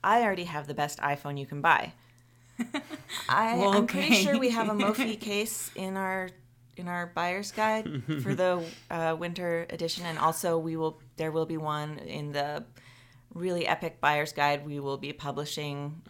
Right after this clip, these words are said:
Speaker 1: just after Thanksgiving.
Speaker 2: And
Speaker 1: Um,
Speaker 2: also, one of the things that we try to do is, one, test out all of the products. All of the products in the magazine we have had, used, tested.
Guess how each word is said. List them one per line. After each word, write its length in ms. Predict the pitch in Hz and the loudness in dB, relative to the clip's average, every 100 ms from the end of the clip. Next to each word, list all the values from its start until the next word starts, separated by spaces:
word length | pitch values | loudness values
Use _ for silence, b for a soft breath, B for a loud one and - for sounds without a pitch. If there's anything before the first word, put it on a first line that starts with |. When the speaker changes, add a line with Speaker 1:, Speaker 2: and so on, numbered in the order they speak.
| - | -12
Speaker 1:
just 180 | 147 151 | -4 -2
after 200 | 147 151 | -2 -4
Thanksgiving. 600 | 147 135 - 143 214 - B B B B B B - | -8 -8 -4 -2 -2 -4 B B B B B B 4
Speaker 2:
And 100 | 302 | 8
Speaker 1:
Um, 60 | 349 | 8
Speaker 2:
also, 240 | 202 302 | 8 4
one 220 | 262 240 | 4 4
of 100 | 233 | 4
the 100 | 208 | 0
things 380 | 208 208 196 165 | -2 -2 -2 -2
that 140 | 170 160 | -2 -2
we 300 | 170 165 160 | 0 0 -2
try 320 | 160 - 175 | -4 -2 0
to 100 | 151 | 0
do 560 | 147 180 185 165 156 139 | -4 0 0 0 -2 -4
is, 420 | 147 151 143 143 175 | -4 -4 -4 -6 -4
one, 540 | 202 226 220 220 208 | 4 6 6 2 -2
test 380 | - - 226 - | -2 2 2 2
out 300 | 185 165 - - - | 2 0 -2 -8 2
all 300 | 262 247 240 | 6 6 4
of 100 | 202 | 0
the 80 | |
products. 460 | 214 175 127 - - - | -4 -4 -8 -8 -12 0
All 220 | 262 311 | 4 4
of 100 | 320 | 4
the 80 | 330 | 0
products 380 | 294 269 262 254 | 2 2 2 0
in 60 | 240 | 0
the 60 | |
magazine 600 | 214 196 208 226 254 269 277 B B | 2 2 0 -2 0 0 -4 B B
we 300 | 185 233 254 | -2 2 4
have 120 | 233 - | 2 -2
had, 680 | - 190 190 208 208 208 - | 0 2 4 6 4 2 -6
used, 840 | 175 180 208 233 226 226 220 202 - - | -12 -2 4 4 4 2 0 -6 -12 -8
tested. 800 | - 196 202 - 202 202 196 | -2 -2 -2 -2 -2 0 -4